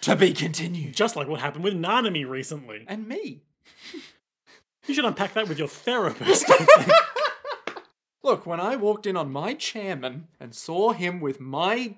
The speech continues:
Speaker 1: sapphic love interest that I have had nothing to do with, I was scared and alarmed.
Speaker 2: Nick.
Speaker 1: Yeah?
Speaker 2: Highlights and lowlights for these two
Speaker 1: Well,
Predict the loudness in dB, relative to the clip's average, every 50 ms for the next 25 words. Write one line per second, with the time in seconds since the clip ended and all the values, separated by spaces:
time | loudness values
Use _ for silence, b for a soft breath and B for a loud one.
0 | _ _ _ _ -18 -16 -12 -10 -10 -8 -8 -4 -2 -2 -2 -2 0 0 0 2
1 | 2 0 -2 2 4 4 4 4 2 -2 -4 -4 -4 -2 -2 -2 -2 -2 -4 -6
2 | -8 -10 -12 -14 -18 -20 _ _ _ _ 2 4 4 4 4 2 0 -2 -2 -2
3 | -2 -4 -4 0 4 6 6 6 4 2 -2 -4 -4 -2 -4 -4 -2 0 -2 -2
4 | -2 -4 -8 -10 -10 -12 -14 _ _ _ _ _ -10 -10 -10 -10 -10 -12 -12 -12
5 | -10 -8 -6 -6 -6 -6 -8 -8 -10 _ _ _ -16 -16 -14 -14 -12 -12 -12 -12
6 | -12 -14 -14 -16 -20 _ _ _ _ _ _ -2 -2 -2 -2 -4 -8 -16 -18 _
7 | _ 2 6 6 6 6 4 0 -4 -10 _ -2 2 4 4 4 4 2 2 2
8 | 0 -4 -6 -6 -4 -4 -2 2 4 4 4 4 2 2 2 0 0 -2 -8 -6
9 | -4 -2 -2 -4 -4 -6 -4 -4